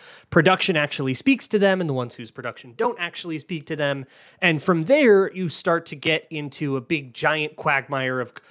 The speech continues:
of putting everything into context and what context matters and what context doesn't matter. Um, but again,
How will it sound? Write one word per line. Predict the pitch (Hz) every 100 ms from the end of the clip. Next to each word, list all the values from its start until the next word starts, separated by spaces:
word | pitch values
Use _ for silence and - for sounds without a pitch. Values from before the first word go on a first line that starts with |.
| _ 147
of | -
putting | 202 220 196
everything | 165 170 185 170
into | 151
context | - 160 156 - - - -
and | 120
what | 139 220
context | - 208 196 185 170 -
matters | 143 143 139 113
and | 131
what | 165
context | - 196 185 185 - -
doesn't | 196 170 160
matter. | 139 117 110 104 - - - _ _
Um, | 151 143 131
but | 202
again, | 208 311 262 175